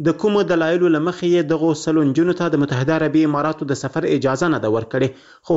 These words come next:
هغوی زموږ پوښتنې ځواب نه کړې. پخوا تر دې طالبانو د کابل په هوایي ډګر کې د هغو یو شمیر نجونو د سفر مخه نیولې چې محرم یې نه درلود. دغو یو شمیر نجونو چې د سفر مخه یې نیول شوې ویلي، ځینو یې د سفر لپاره محرم هم درلود، خو له هغه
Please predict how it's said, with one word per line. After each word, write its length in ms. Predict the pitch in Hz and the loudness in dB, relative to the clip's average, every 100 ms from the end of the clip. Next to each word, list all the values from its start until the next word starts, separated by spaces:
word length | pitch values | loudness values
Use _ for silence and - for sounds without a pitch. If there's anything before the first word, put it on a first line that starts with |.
| 131 | 0
هغوی 260 | 139 170 147 | 2 2 2
زموږ 160 | 160 180 | -2 -2
پوښتنې 320 | 165 - 175 143 | -6 -2 -2 0
ځواب 320 | 113 120 127 135 | 0 0 0 -2
نه 40 | - | -4
کړې. 160 | 110 - _ _ - _ - | -10 -12 _ _ -20 _ -6
پخوا 220 | 127 156 151 | 0 0 0
تر 100 | 135 | 0
دې 180 | 143 151 | 0 0
طالبانو 380 | 139 131 143 147 | -2 0 0 -2
د 60 | 139 | -2
کابل 240 | 131 127 147 | -2 -2 -2
په 60 | 143 | -2
هوایي 320 | 123 123 127 151 | -2 0 2 2
ډګر 280 | 135 156 160 | 0 0 0
کې 80 | 156 | -2
د 20 | 127 | 0
هغو 180 | 156 147 | 0 2
یو 140 | 151 151 151 | 2 2 0
شمیر 200 | 160 151 | -2 0
نجونو 260 | 139 143 160 147 | 0 2 2 0
د 100 | - | -4
سفر 220 | 127 147 147 | -6 -2 -2
مخه 180 | 147 147 | 0 0
نیولې 360 | 127 175 190 180 | 2 2 2 0
چې 100 | 190 185 - _ 135 | -2 -2 -12 _ -4
محرم 380 | 123 98 123 139 | -2 -2 0 2
یې 80 | 139 | 2
نه 60 | 156 123 | 2 0
درلود. 380 | 107 120 120 - _ - _ - 170 | -2 -2 -2 -8 _ -20 _ -2 0
دغو 180 | 160 165 | 2 2
یو 100 | 165 156 | 0 -2
شمیر 220 | 165 147 | -2 0
نجونو 240 | 139 160 165 | 0 0 0
چې 120 | 165 139 | 0 -2
د 60 | 139 | -4
سفر 220 | 139 156 151 | -4 -2 -2
مخه 140 | 151 | 0
یې 120 | 147 131 | 0 0
نیول 200 | 127 127 - | 0 -2 0
شوې 200 | 175 165 | 2 2
ویلي، 360 | 139 175 190 196 - _ _ 139 | 2 2 0 -4 -8 _ _ -2
ځینو 180 | 190 185 | 0 4
یې 140 | 185 160 | 2 0
د 80 | 147 | -4
سفر 300 | 143 175 165 160 | -4 -4 0 0
لپاره 340 | 156 170 160 | 0 -2 0
محرم 340 | 131 117 143 131 | -2 -2 -2 -2
هم 180 | 151 151 143 | 0 0 0
درلود، 420 | 139 180 165 - _ _ | 0 0 0 -4 _ _
خو 120 | 147 135 | 0 0
له 20 | 131 | 0
هغه 160 | 156 | 0